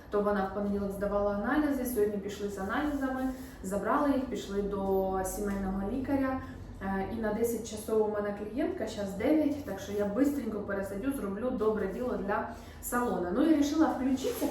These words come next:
тому що, знаєте що? Ну,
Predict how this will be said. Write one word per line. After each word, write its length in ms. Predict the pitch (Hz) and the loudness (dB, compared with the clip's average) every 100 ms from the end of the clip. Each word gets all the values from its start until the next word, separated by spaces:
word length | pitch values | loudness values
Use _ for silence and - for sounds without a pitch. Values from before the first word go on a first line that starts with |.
| - | 0
тому 200 | 226 240 | 0 0
що, 220 | - - - | 0 2 2
знаєте 360 | 311 349 - | 2 2 0
що? 220 | 220 196 185 185 - - - - - - - - - - - - | -2 -4 -4 -4 -10 -16 -16 -16 -16 -14 -16 -16 -16 -18 -16 -8
Ну, 480 | 220 233 240 277 - | 0 4 6 6 4